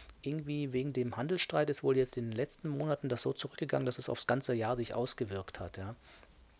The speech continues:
Um sechs Prozent zurückgegangen. Dramatisch.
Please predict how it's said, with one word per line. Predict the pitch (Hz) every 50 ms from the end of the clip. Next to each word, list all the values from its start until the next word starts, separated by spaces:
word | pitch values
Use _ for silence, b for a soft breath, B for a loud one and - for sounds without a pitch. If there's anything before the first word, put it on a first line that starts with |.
| - - - - - - - -
Um | 127 110 104
sechs | 101 98 110 - - -
Prozent | - - 127 123 - - 120 123 -
zurückgegangen. | - 120 120 123 - 127 - 113 104 101 101 B B B B B B B B B B B B B B -
Dramatisch. | - - 98 95 98 95 92 92 87 - - - 98 92 - - - - - -